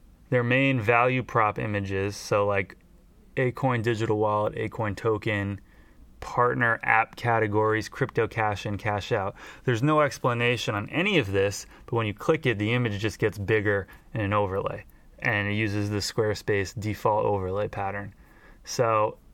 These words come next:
this was something slapped together in about two hours. Um, here's how we're different. Okay, let's read this part. "A unique ecosystem brings together digital and real-life platforms to empower consumers to buy, hold,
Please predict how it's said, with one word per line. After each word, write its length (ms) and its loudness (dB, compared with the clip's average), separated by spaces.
this 240 0
was 100 0
something 380 2
slapped 420 2
together 540 2
in 280 -4
about 420 -2
two 220 -2
hours. 560 -2
Um, 480 -4
here's 300 2
how 220 4
we're 120 0
different. 400 -2
Okay, 440 0
let's 180 -4
read 220 0
this 160 0
part. 280 -4
"A 80 -2
unique 320 0
ecosystem 640 0
brings 220 -2
together 340 2
digital 580 0
and 140 -2
real-life 400 2
platforms 600 -2
to 100 -6
empower 400 0
consumers 500 -6
to 100 -10
buy, 440 2
hold, 640 2